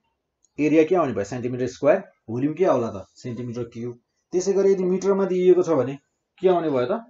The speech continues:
मिटर स्क्वायर। अनि भोल्युम आउने भयो मिटर क्युब। So त्यो कुराहरू पनि, युनिटको कुराहरू पनि ध्यान दिनुपर्छ है। उम्, यो तपाईँहरूले क्यालकुलेटरमा हान्नुहोस्।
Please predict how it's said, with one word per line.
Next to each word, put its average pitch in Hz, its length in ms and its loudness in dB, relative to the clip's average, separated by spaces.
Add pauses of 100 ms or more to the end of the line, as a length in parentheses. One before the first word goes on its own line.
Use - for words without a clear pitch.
(160)
मिटर 139 240 -4
स्क्वायर। 156 380 0 (360)
अनि 123 180 -6
भोल्युम 127 340 -2
आउने 120 160 -4
भयो 117 220 -4
मिटर 131 340 -8
क्युब। 120 380 -4 (1700)
So 123 100 -2
त्यो 147 160 4
कुराहरू 156 360 10
पनि, 147 200 8 (120)
युनिटको 185 500 10
कुराहरू 160 280 8
पनि 156 140 0
ध्यान 117 180 0
दिनुपर्छ 110 360 -8
है। 190 140 2 (2000)
उम्, 113 420 -2 (720)
यो 143 160 8
तपाईँहरूले 170 480 6 (840)
क्यालकुलेटरमा 139 560 6
हान्नुहोस्। 131 380 2